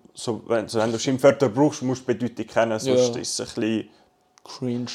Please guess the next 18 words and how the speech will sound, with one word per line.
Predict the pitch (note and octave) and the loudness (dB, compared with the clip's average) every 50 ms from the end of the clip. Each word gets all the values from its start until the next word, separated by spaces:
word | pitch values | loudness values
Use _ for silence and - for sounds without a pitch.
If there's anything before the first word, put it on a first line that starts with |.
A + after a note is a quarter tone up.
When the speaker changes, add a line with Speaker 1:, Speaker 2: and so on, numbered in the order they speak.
| - - | -8 -6
Speaker 1:
ein | A#2 | -6
Zeichen | - - - A#2 G#2+ A2 G#2+ - A2+ | -6 2 4 6 6 6 4 2 -4
von | - - A2 A2 | -6 -2 -2 -2
ein | G#2+ - | -2 -2
bisschen | A#2 A2 G#2+ G#2 - _ | -4 -4 -4 -4 -6 _
Dummheit. | - A#2 A2+ A#2+ B2 A#2 A#2 A#2+ B2 - | -2 -2 0 2 2 2 2 2 0 -2
Speaker 2:
Ja. | A#2+ B2 C3 | -2 0 0
Speaker 1:
Auf | F#3 G#3+ - - - - - - | 0 0 -2 -4 -10 -16 -2 6
jeden | - D3 C3+ | 6 6 8
Fall | C3 D3+ C#3 | 10 12 12
hat | C#3+ C#3+ D3 | 12 10 8
er | - C3+ | 4 0
das | C#3 - | 0 0
in | D#3 C#3+ | 0 2
einem | C#3 C3+ | 4 6
Livestream | C3 B2+ B2+ B2 - - - C#3 C3 B2 C3 | 8 8 8 6 4 -2 -4 -4 -4 -4 -2
gebraucht | - C#3 D#3+ F#3 - - - | 0 0 0 0 -4 -8 -4
und | - B2 B2+ B2+ B2+ B2+ | -2 0 0 0 -2 -4